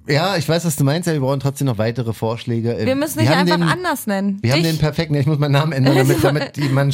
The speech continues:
Speaker 1: einen Schwanz Johnny nennen kann.
Speaker 2: Ja.
Speaker 1: Ähm, wir brauchen weiterhin Vorschläge, sehr gerne rüberschicken an unsere Instagram-Accounts. Die werden das Ganze dann hier bei uns im Podcast vorlesen,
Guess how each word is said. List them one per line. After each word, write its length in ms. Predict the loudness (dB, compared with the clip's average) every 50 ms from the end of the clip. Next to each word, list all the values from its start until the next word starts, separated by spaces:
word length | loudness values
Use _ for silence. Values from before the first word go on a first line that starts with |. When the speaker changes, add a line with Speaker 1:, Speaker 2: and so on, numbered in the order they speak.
| 0 0
Speaker 1:
einen 160 | 0 0 0
Schwanz 380 | 0 0 -2 0 -2 -2 -4 -2
Johnny 320 | 0 2 2 2 2 2 0
nennen 240 | 0 0 0 -2
kann. 180 | -2 -2 -2 0
Speaker 2:
Ja. 280 | 0 0 -2 -4 -6 -10 -16 _ _ _ -2
Speaker 1:
Ähm, 440 | -2 -2 0 0 -2 -2 -2 -4 -6 -6
wir 120 | -4 -2
brauchen 280 | -2 0 0 0 0 0
weiterhin 480 | 0 0 0 2 2 4 4 2 0 -2 -4
Vorschläge, 520 | -4 -4 -4 -4 -2 -4 -4 -2 -2 0
sehr 160 | 0 -2 -2
gerne 200 | 0 -2 -2 -2
rüberschicken 460 | -2 -2 -2 -2 -2 -4 -4 -2 -2
an 80 | -2 0
unsere 240 | 0 0 -2 -2 -4
Instagram-Accounts. 720 | -4 -4 -4 -2 -2 -2 -2 -2 -4 -2 -2 -2 -2 -2 -2
Die 80 | -2
werden 160 | -2 -2 -2
das 140 | -4 -4 -4
Ganze 240 | -4 -4 -4 -2 -2
dann 120 | -2 -2
hier 140 | 0 -2 -2
bei 80 | -2 -2
uns 200 | -4 -4 -4 -4
im 100 | -4 -4
Podcast 420 | -4 -6 -6 -4 -6 -6 -6 -6
vorlesen, 540 | -4 -2 -2 -2 0 -2 -2 -2 -2 -4